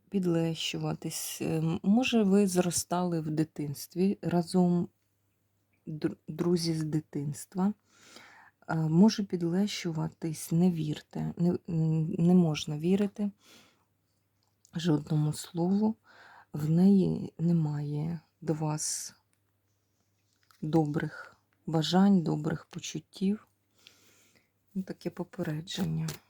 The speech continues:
Мгм. Раніше ви захища-, захищені були. Е, раніше багато вже негативу від цієї жінки до вас вона робила.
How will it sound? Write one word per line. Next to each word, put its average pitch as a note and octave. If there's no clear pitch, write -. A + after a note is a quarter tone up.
Мгм. E3+
Раніше F3
ви E3
захища-, -
захищені E3
були. D#3+
Е, D#3+
раніше F3
багато E3
вже D#3+
негативу D#3+
від E3
цієї F3
жінки E3+
до D#3+
вас E3
вона D#3+
робила. D#3+